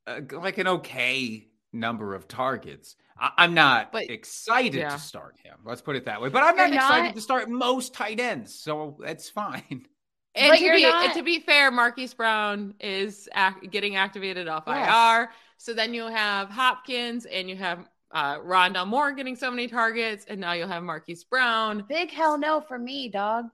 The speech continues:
Speaker 2: So I guess he's the fourth target at best, and that's if it's not Connor. So yeah, I think I'm with ya.
Speaker 3: Yeah,
Speaker 2: Yeah,
Speaker 3: y'all
Speaker 2: maybe.
Speaker 3: have fun. You
Speaker 2: Maybe.
Speaker 3: wanna make another tight end bet?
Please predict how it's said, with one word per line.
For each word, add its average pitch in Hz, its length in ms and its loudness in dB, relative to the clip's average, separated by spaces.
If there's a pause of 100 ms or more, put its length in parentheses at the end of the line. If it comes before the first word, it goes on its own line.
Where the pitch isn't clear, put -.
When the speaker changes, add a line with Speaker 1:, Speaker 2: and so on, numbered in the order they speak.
(280)
Speaker 2:
So 220 140 -4
I 214 100 4
guess 220 260 0
he's 226 280 -6
the 190 160 -2
fourth 220 560 -2
target 214 340 0
at 175 180 0
best, 196 520 2
and 190 200 -10
that's 202 300 -6
if 180 240 -8
it's 165 220 -10
not 165 280 -4
Connor. 185 540 -6 (300)
So 226 160 -2
yeah, 185 380 4 (100)
I 196 100 -6
think 185 220 -10
I'm 165 100 -4
with 147 140 -8
ya. 143 140 -8 (280)
Speaker 3:
Yeah, 196 160 0
Speaker 2:
Yeah, 196 140 6
Speaker 3:
y'all 214 140 10
Speaker 2:
maybe. 240 100 6
Speaker 3:
have 214 180 2
fun. 190 300 0
You 226 140 -8
Speaker 2:
Maybe. 233 100 6
Speaker 3:
wanna 302 160 8
make 294 180 6
another 254 320 0
tight 233 240 -2
end 214 160 0
bet? 254 240 -2